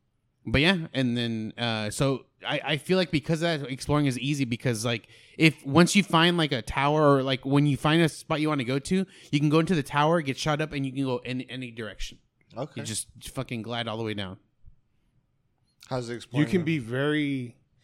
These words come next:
Speaker 3: so with exploring, like, dude, you,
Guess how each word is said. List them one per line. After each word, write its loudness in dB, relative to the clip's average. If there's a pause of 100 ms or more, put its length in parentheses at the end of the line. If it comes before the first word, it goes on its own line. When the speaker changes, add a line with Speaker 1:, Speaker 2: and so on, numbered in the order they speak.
(100)
Speaker 3:
so 0
with 0
exploring, -2
like, -6 (2000)
dude, -4
you, -6